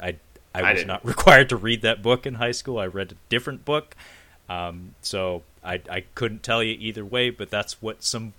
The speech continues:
Speaker 1: fucking strangers on the internet said, so I'm gonna mention it, and hopefully that can, you know,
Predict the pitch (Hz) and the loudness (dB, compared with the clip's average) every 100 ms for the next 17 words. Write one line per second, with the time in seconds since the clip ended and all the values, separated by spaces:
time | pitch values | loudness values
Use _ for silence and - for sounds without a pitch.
0 | _ - - 135 - 131 123 - - 156 | _ -16 -4 -4 -4 -8 -8 -4 0 2
1 | 147 135 139 143 139 135 143 127 120 123 | 2 2 -2 0 0 0 0 0 0 -2
2 | - 127 120 107 117 101 110 110 113 135 | -2 0 0 0 -4 -4 -4 -4 0 -2
3 | 127 131 123 117 107 117 110 113 104 101 | -2 -6 -6 -6 -4 -4 -4 -6 -4 -6
4 | - 98 87 - - - 98 92 | -6 -14 -16 -20 -20 -14 -10 -10